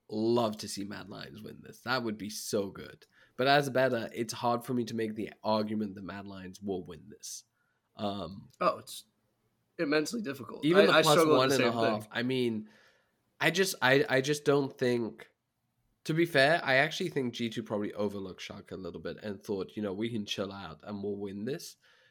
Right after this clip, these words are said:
Speaker 1: I think they pr-, will prepare a lot more for teams like Mad Lions and, and Rogue. I don't think they'll, they will allow it to go to a game five because they know those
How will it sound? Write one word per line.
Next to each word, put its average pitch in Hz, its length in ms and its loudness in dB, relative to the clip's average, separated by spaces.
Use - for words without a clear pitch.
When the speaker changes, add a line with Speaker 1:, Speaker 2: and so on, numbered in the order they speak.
Speaker 1:
I 117 140 4
think 123 260 0
they 113 140 2
pr-, 110 140 -6
will 107 260 0
prepare 104 420 -4
a 101 100 -6
lot 101 180 -4
more 95 240 -4
for - 140 -16
teams 95 340 -10
like 95 160 -12
Mad 92 200 -12
Lions 90 400 -18
and, 78 320 -16
and 92 260 -14
Rogue. - 300 -20
I 127 120 6
don't 147 200 6
think 151 220 2
they'll, 123 260 4
they 120 320 4
will 120 340 2
allow 107 440 4
it 180 180 -2
to 127 80 -6
go 110 360 0
to 110 300 -2
a 101 40 -2
game 98 340 -2
five 95 500 -6
because 110 220 -2
they 107 200 2
know 104 680 -2
those 110 480 0